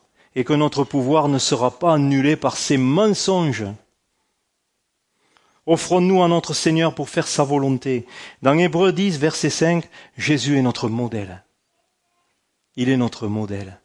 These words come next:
Il s'est donné pleinement. Il s'est donné sans limite. Il s'est donné sans mesure. Il a quitté le confort du ciel. Il s'est fait homme pour que les pécheurs que nous sommes,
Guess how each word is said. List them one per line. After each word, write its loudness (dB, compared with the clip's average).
Il -8
s'est 0
donné 2
pleinement. -2
Il -6
s'est 0
donné 2
sans 0
limite. -2
Il -6
s'est 0
donné 2
sans -2
mesure. -4
Il 0
a 4
quitté -4
le 0
confort -4
du -6
ciel. -6
Il -12
s'est -2
fait -6
homme -4
pour -18
que -4
les 0
pécheurs -4
que -8
nous -4
sommes, -4